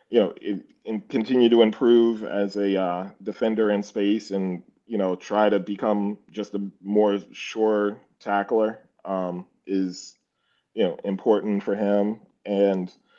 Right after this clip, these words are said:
kinda what I would wanna see is him t-, just kinda take more chances, uh, shooting gaps and, uh, guessing plays, uh, because you have such a solid, sure player in Roquan that can, uh,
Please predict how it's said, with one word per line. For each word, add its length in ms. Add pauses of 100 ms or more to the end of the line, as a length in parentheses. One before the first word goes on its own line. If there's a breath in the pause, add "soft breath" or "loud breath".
(280 soft breath)
kinda 160
what 280
I 200 (300)
would 240
wanna 440
see 380
is 220
him 480
t-, 120 (160)
just 180
kinda 260
take 380
more 180
chances, 640
uh, 340
shooting 380
gaps 480
and, 400
uh, 200
guessing 420
plays, 600 (600 soft breath)
uh, 300 (420)
because 540
you 180
have 180
such 280
a 220 (260)
solid, 560
sure 340
player 420
in 60
Roquan 720
that 180
can, 400 (720 soft breath)
uh, 260